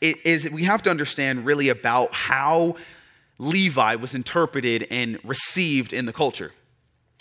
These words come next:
That Levi was actually the man who actually, his name was changed to Matthew, if you know, M-, Matthew.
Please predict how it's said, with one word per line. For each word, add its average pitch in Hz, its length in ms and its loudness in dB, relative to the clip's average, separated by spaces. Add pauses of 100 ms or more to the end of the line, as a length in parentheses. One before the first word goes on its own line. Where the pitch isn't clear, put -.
(140)
That 151 180 0
Levi 151 460 0
was 123 180 -4
actually 139 420 -2
the 113 80 -8
man 113 340 -2 (300)
who 165 320 2
actually, 135 420 0
his 123 160 -4
name 135 220 -2
was 120 180 -6
changed 131 760 -4
to 139 180 -6
Matthew, 113 480 -4 (680)
if - 140 -14
you 117 60 -6
know, 104 220 -2
M-, 101 180 -8 (160)
Matthew. 113 440 -4